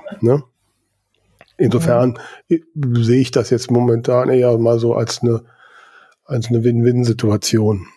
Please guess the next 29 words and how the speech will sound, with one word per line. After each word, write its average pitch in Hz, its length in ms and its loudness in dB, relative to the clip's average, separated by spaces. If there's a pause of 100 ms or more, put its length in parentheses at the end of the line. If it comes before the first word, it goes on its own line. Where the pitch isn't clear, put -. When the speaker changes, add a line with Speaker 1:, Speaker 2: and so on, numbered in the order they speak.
(160)
Speaker 2:
Mhm, 214 80 2
Speaker 1:
Ähm, 120 460 2
Speaker 2:
klar. 110 280 -2 (1120)
Speaker 1:
so. 107 260 -2 (1000)
Aber 135 180 4
ich, - 140 -4
ich 143 420 -2
würde 147 220 4
mich 131 200 -2
nicht - 180 -2
trauen, 147 340 2
das 131 140 -2
jetzt 131 160 0
so 131 100 0
ganz 127 240 0
konkret 127 400 0
in 113 60 0
so 117 80 4
ein 110 80 -2
Buch 127 240 -2
reinzuschreiben. 113 760 -2 (580)
Ähm, 117 500 0 (400)
weil, 120 380 2
weil 64 360 -2
ich - 160 -2
einfach 120 280 0
diesen, 120 400 0 (340)
diesen 123 200 2
Moment, 147 720 2